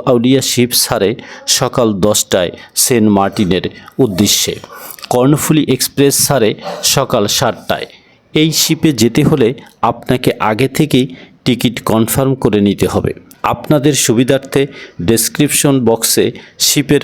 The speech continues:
কন্ট্যাক্ট নাম্বার দেওয়া আছে। শিপের টিকিট মূল্য জনপ্রতি দুই হাজার দুইশত টাকা থেকে চার হাজার তিনশত টাকা আপ ডাউন। একজনের জন্য কেবিন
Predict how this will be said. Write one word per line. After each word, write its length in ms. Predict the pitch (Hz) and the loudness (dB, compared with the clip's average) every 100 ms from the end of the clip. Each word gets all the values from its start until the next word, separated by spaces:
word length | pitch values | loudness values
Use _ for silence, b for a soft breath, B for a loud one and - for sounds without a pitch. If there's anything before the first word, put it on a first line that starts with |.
| 131 | 0
কন্ট্যাক্ট 440 | 113 113 117 139 - 123 | 0 0 -2 -2 0 0
নাম্বার 320 | 107 110 104 - B B 110 98 | 2 2 0 0 B B -2 2
দেওয়া 200 | 101 82 | 2 2
আছে। 240 | 76 - - - _ B B B B - | -2 -4 -8 -14 _ B B B B -2
শিপের 360 | - 151 165 165 | 0 2 0 2
টিকিট 300 | 143 - 151 - | 0 0 0 2
মূল্য 240 | 151 135 107 131 - 104 110 | 2 4 2 0 -4 -2 2
জনপ্রতি 540 | 120 127 135 131 139 147 B B _ 87 | 2 4 2 2 0 -2 B B _ 0
দুই 140 | 117 127 | 2 2
হাজার 380 | 104 135 135 123 107 | 0 0 0 0 2
দুইশত 420 | 113 120 - 143 139 - | 2 2 0 0 0 -2
টাকা 200 | 107 131 - | -2 -4 -2
থেকে 200 | 123 113 - B B B | -2 -2 -2 B B B
চার 260 | - 123 117 113 | -2 0 0 -2
হাজার 300 | 135 135 139 - - | -4 0 0 -2 0
তিনশত 640 | 117 117 117 - 123 - - | 2 2 0 -2 -2 -2 -2
টাকা 200 | 85 - - B B B - | -4 -6 -10 B B B -2
আপ 160 | 117 90 | -2 -2
ডাউন। 220 | 85 78 90 b b b b _ | -4 -4 -10 b b b b _
একজনের 540 | 131 135 - 156 160 147 | -2 -2 0 2 2 2
জন্য 220 | 156 147 147 - | 0 2 0 0
কেবিন 320 | 117 113 | 0 2